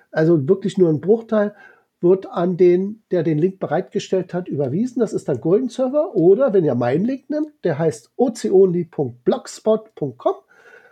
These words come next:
das wäre mein Link, ähm, dann würde das Geld an mich überwiesen. Und Amazon macht das so,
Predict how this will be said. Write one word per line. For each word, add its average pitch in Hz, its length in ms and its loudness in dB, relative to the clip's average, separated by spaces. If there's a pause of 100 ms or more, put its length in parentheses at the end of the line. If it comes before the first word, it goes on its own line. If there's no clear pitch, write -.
(160)
das - 180 -8
wäre 139 120 0
mein 170 220 0
Link, 247 280 -4 (540)
ähm, 185 540 2
dann 165 160 0
würde 180 200 2
das 165 220 -4
Geld 165 260 -2
an 151 120 -2
mich 226 160 -2
überwiesen. 233 520 0
Und 190 400 0 (500)
Amazon 226 440 0
macht 202 220 -2
das - 200 -4
so, 330 480 0